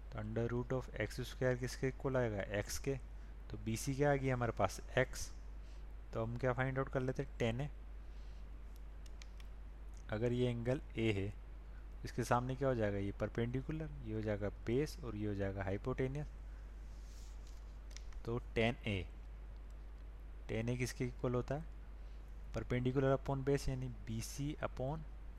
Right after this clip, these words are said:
base एबी के। तो बीसी की वैल्यू क्या निकाली अभी हमने, x upon एबी क्या है,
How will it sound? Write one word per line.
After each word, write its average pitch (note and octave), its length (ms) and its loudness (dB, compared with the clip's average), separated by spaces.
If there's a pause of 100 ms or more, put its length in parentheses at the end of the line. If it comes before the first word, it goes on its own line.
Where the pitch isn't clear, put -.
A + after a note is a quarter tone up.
(100)
base B2+ 280 4
एबी A#2+ 340 2
के। F3 80 0 (1300)
तो B2 60 -6 (140)
बीसी A#2+ 300 0
की D3 140 2
वैल्यू C#3+ 300 4
क्या D3+ 120 4
निकाली D3 300 4
अभी D3 160 0
हमने, D3 240 0 (220)
x - 240 -8 (760)
upon A#2+ 320 0 (260)
एबी A2+ 280 2
क्या C#3 160 6
है, D#3 140 2